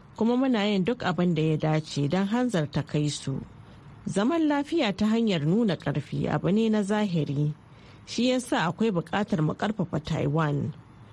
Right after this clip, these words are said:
McCall ya ƙara da cewa, hanya ɗaya da za a hanzarta kai makamai Taiwan ita ce a duba babbar barazana da kuma haɗarin da ke tattare da lamarin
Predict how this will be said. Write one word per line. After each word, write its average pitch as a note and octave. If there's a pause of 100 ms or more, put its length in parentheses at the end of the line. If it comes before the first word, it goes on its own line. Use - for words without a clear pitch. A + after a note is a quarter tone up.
(140)
McCall G#3
ya G#3
ƙara A#3
da D#3+
cewa, C#3 (500)
hanya A#3+
ɗaya A#3
da G3
za G#3
a -
hanzarta F3
kai A3+
makamai F3
Taiwan C#3+ (160)
ita A#3+
ce A3
a -
duba G3+
babbar D#3+
barazana D3 (380)
da E3
kuma G#3
haɗarin G3+
da E3
ke -
tattare D#3
da E3
lamarin D3